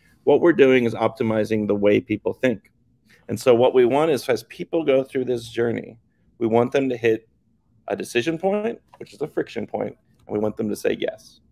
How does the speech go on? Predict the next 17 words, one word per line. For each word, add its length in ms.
Because 200
the 80
moment 300
we 120
say 180
no 480
is 200
when 560
things 240
go 100
off 200
the 80
<laughs> 120
rails. 380
So 120
for 140
example, 720